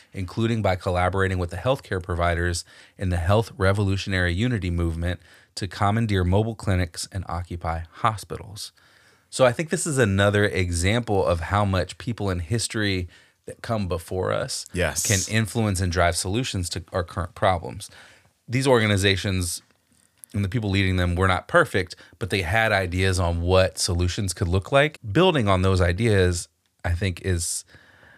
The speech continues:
Speaker 1: such a great way to start.
Speaker 2: Yes.
Speaker 1: Uh, in, in how to, how to look at some of these issues that we face. So non-coercive medicine that's focused on providing care that people need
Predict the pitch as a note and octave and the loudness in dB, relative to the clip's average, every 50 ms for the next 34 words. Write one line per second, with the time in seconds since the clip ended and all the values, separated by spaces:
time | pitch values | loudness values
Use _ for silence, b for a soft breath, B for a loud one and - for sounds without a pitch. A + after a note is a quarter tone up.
0 | b b b - B2+ A#2 - B2 F#2+ F2 G2 F#2+ F#2+ F#2 F2 F2 - _ _ _ | b b b -2 -2 0 0 0 0 2 2 4 4 4 2 -2 -8 _ _ _
1 | F#2+ F#2+ F#2 F2+ F#2 F2+ F2 E2+ - - F2 E2+ - - - E2 - - - _ | 0 0 2 2 2 2 0 -2 -4 -6 -6 -6 -6 -4 -4 -6 -6 -8 -10 _
2 | - - - _ F#2 F2 D2+ - - - - - - - - - - - - - | -16 -18 -12 _ -4 -4 -4 -4 -6 -10 -10 -8 -6 -6 -6 -8 -10 -12 -16 -20
3 | _ _ - - - F#2+ F#2 F#2 F2 - - F2+ F2+ E2 D#2+ F2 F2+ F2 E2+ E2 | _ _ -18 -12 -8 -8 -6 -6 -8 -6 -6 -4 -4 -4 -2 -2 -2 -2 -2 -4
4 | D#2+ - - E2 F#2 F2+ E2+ E2+ F2 - - - - - G2 F#2 F2 F2 F2 F2 | -6 -6 -6 -4 -4 -2 -2 -2 -4 -4 -8 -8 -6 -4 -2 -2 -2 -2 -4 -6
5 | F2 - - - C3+ - - G#2 F#2 E2+ F2 D#2 - E2+ E2 - - E2+ - - | -6 -8 -6 -6 -6 -4 -4 -6 -6 -6 -6 -8 -8 -10 -10 -10 -10 -12 -12 -10
6 | G#2 - - B B B B B B - - A#2 G2+ F#2+ G#2+ A#2+ C3 C#3+ C#3+ - | -12 -12 -12 B B B B B B -4 0 0 2 4 4 4 4 4 2 2
7 | - A#2 G#2 G#2 G#2 G2+ - G#2 F#2 F#2+ A2+ C#3 C#3+ C3 - A2+ F#2+ F#2 F2+ E2+ | 2 2 4 4 4 2 2 0 2 4 4 4 4 2 0 0 0 0 -2 -4
8 | - - - - A2+ G#2 A2+ G2+ - G#2 F#2 F2 - G2+ F#2 F2 F#2 F#2 F#2 F2+ | -6 -4 -2 -2 0 0 -2 -2 0 0 0 0 0 0 2 4 4 4 2 0
9 | F2 E2+ - - - C3 C3+ C3+ B2 A2+ G2 F2+ - - A2 G2+ - F#2+ F2+ G2+ | -2 -4 -4 -2 0 2 4 4 4 4 4 2 0 -2 -4 -4 -2 -2 0 0
10 | A#2 B2+ C3 A#2+ G#2+ | 0 2 2 0 0